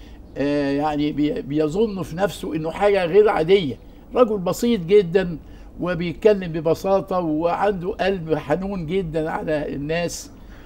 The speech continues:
و-، ويعني ما كانش، كان بي-، ما كانش بيرحب ب-، نعمل مثلًا مجزرة، آه، و-، ونطلع بقى مثلًا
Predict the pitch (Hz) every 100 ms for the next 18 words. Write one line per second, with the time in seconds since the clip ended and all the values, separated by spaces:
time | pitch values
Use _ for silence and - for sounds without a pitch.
0 | - - 143 165 165 165 - - 165 175
1 | 175 165 160 233 208 - 165 135 190 202
2 | 185 156 156 202 - 175 196 214 175 160
3 | 143 160 180 - - - - - - 151
4 | 202 180 175 160 190 170 156 156 139 196
5 | 214 185 123 - - - - - - -
6 | - 147 - - - - - - - -
7 | - - 147 156 165 160 123 214 214 180
8 | 156 202 190 175 185 170 160